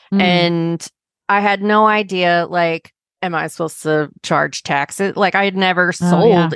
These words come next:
Speaker 2: any of my artwork before. So I'm like, "Am I supposed to charge tax? Do I have to do that?" You know, so I just asked in the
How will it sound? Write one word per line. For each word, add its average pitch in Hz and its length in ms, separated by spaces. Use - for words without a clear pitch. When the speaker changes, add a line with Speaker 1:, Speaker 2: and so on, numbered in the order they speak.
Speaker 2:
any 165 320
of 160 120
my 160 160
artwork 254 360
before. 156 460
So 170 340
I'm 175 240
like, 160 380
"Am 170 140
I 165 100
supposed - 260
to 160 100
charge 147 380
tax? 269 380
Do 165 160
I 139 140
have 143 200
to - 60
do 254 140
that?" 247 240
You 175 80
know, 156 220
so 151 160
I 151 220
just 180 240
asked 185 400
in 160 200
the 156 200